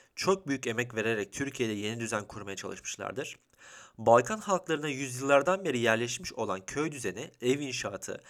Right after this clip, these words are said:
bahçe düzeni ve tarımsal faaliyetlerde geleneksel anlayışı Türkiye'ye ilk defa getirmişler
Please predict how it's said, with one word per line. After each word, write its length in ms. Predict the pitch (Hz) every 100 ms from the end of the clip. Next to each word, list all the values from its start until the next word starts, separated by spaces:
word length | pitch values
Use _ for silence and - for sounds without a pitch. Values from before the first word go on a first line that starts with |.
| - -
bahçe 440 | 107 107 110 - 131
düzeni 300 | 120 104 101
ve 100 | 95
tarımsal 440 | 110 107 107 147
faaliyetlerde 840 | 147 113 101 95 - 87 90 135 185 - - -
geleneksel 560 | 117 120 131 127 180 175
anlayışı 440 | 120 104 104 -
Türkiye'ye 440 | - 180 180 131 135
ilk 240 | 170 -
defa 220 | 117 107
getirmişler 680 | 98 98 - 98 - 180 226